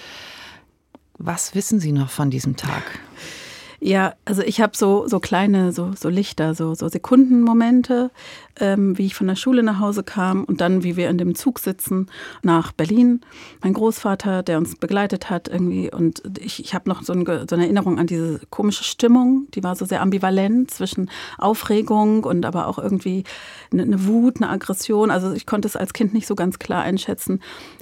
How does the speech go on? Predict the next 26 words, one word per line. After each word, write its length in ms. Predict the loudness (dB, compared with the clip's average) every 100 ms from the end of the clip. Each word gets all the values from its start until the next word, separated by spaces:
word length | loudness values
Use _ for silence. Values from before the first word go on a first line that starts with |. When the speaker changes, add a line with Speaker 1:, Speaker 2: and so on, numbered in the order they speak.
| -10 -2
Speaker 2:
Ich 80 |
erinnere 220 | 2 4 4
mich 180 | 2
an 100 | 2
die 60 | 0
erste 300 | 0 0 0
U-Bahn-Fahrt 560 | 4 4 2 0 0 0
in 100 | 0
Berlin 560 | 0 2 2 4 2
und 160 | 0 0
der, 300 | 0 0 -2
der, 300 | -2 -2 -2
ein 260 | 0 0
Punk, 420 | 0 0 -2 -4 -6
der 120 | -4
uns 200 | -4 -4
gegenüber 500 | -2 -2 -2 -2 -2
saß 320 | 0 -2 -2
mit 140 | -4 -4
grünen 340 | 0 0 2
Haaren 240 | 2 0
und 160 | 0 -4
dass 100 | -6
das 180 | -6 -6
irgendwie 240 | -4 -4
so 120 | -4